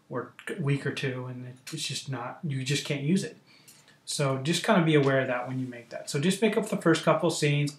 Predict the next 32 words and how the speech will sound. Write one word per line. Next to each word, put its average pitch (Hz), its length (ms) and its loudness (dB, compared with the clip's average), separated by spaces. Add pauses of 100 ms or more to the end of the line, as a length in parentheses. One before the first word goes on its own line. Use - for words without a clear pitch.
(160)
two 208 160 0
or 208 80 6
three 180 160 4
scenes, 143 520 2 (800)
and 143 240 2
then, 139 240 2
uh, 127 380 -4
just 139 200 -6
get 160 160 2
the 156 60 -4
players 151 400 6
engaged, 151 680 4 (600)
and 143 240 4
then 135 320 0 (300)
let 151 280 6
them 165 160 6
take 147 260 2
off 143 360 4
with 147 160 -4
what 147 140 2
they 143 120 2
need 139 160 0
to 127 60 -4
do. 131 280 -4 (760)
And 139 160 -2
believe 139 300 6
me, 117 80 -4
once 170 340 6
you've 170 80 6
got 170 200 10
'em 156 80 8
engaged, 147 640 4